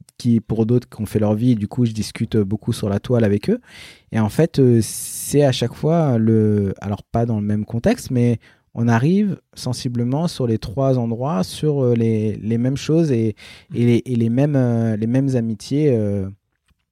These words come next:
les mêmes amitiés. Et, et, euh, j-, là où j'ai créé le plus de liens, c'est, euh, dans mon club, qui est encore mon club aujourd'hui,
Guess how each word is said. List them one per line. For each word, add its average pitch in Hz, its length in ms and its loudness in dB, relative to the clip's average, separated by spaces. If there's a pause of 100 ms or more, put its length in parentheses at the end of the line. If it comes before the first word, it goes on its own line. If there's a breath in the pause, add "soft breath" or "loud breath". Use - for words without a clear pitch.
(400)
les 110 140 -2
mêmes 120 200 2
amitiés. 120 680 2
Et, 107 80 0 (540 loud breath)
et, 127 180 2
euh, 104 1080 0 (200)
j-, 110 520 -8 (200)
là 135 160 2
où 147 120 6
j'ai 127 160 2
créé 147 340 2
le 143 160 2
plus 147 380 -2
de 131 100 4
liens, 143 440 0 (300 soft breath)
c'est, 131 380 0
euh, 110 280 2
dans 120 160 0
mon 113 160 0
club, 160 420 -2 (440)
qui - 160 -2
est - 20 4
encore 113 240 0
mon 113 160 0
club 117 300 0
aujourd'hui, 110 480 0